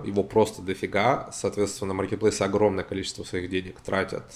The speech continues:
на промоушен, естественно, своих продаж. Кроме того, продавцы тратят свои деньги, чтобы продвигать, чтобы привлекать внешний трафик на свои карточки товаров. И таким образом вот такой симбиоз получается огромного количества трафика. Ни один онлайн-магазин, который вы сейчас запустите, даже если у вас есть десятки миллионов рублей, не может конкурировать с маркетплейсами.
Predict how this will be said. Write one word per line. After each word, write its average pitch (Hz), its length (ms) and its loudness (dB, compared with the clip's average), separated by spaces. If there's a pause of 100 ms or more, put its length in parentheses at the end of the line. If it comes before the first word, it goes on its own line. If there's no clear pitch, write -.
(160)
на 92 420 -6
промоушен, 98 680 0
естественно, 110 480 -4
своих 104 340 -4
продаж. 98 460 2
Кроме 101 200 4
того, 92 240 0
продавцы 101 680 -2 (160)
тратят 107 440 2
свои - 440 2
деньги, 98 280 0
чтобы 92 280 -4
продвигать, 95 600 0
чтобы 92 240 -6
привлекать 92 460 0
внешний 98 280 0
трафик - 360 -6
на - 40 -16
свои 98 200 -2
карточки - 440 -6
товаров. 92 380 0 (140)
И 127 140 2
таким 107 280 4
образом 113 380 6
вот 98 100 2
такой 104 240 4
симбиоз 98 460 4
получается 107 760 2 (140)
огромного 104 380 4
количества 101 380 4
трафика. 90 400 -2
Ни 101 60 -2
один 110 240 4
онлайн-магазин, 107 600 4
который 104 220 2
вы 95 100 0
сейчас 92 260 0
запустите, 117 560 -4
даже 95 240 4
если 95 180 0
у - 40 -2
вас 87 180 -4
есть 92 140 -2
десятки 95 400 -2
миллионов 92 320 -4
рублей, 95 300 2
не 107 100 -2
может 98 300 0
конкурировать 98 580 4
с - 80 -12
маркетплейсами. 92 760 -4